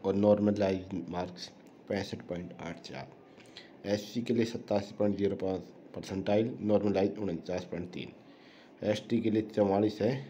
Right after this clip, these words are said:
नॉर्मलाइज percentile तिरासी,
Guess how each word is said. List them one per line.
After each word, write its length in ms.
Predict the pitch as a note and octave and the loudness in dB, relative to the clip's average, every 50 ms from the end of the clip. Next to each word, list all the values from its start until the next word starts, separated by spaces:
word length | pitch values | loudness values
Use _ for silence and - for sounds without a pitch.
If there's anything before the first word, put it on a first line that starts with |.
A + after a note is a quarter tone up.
| - - - - | -16 -16 -10 -4
नॉर्मलाइज 580 | - G2 F#2+ F#2+ G2 G2 G2+ G#2+ B2 C3 - - - - - - - - - - - - - - - | 0 0 0 2 2 4 4 4 4 2 0 -6 -12 -18 -20 -20 -20 -20 -20 -20 -20 -20 -20 -10 -6
percentile 520 | - G#2 - A#2 G#2 G2+ G2+ G2+ G#2 A2 B2 C3 C3 - - - - - - - | -4 -4 -2 0 0 2 4 6 4 4 4 0 -6 -10 -16 -20 -20 -20 -10 -4
तिरासी, 460 | - G#2 F2+ F2 - - - F#2+ - | -2 -2 -2 -2 -4 -8 -12 -14 -14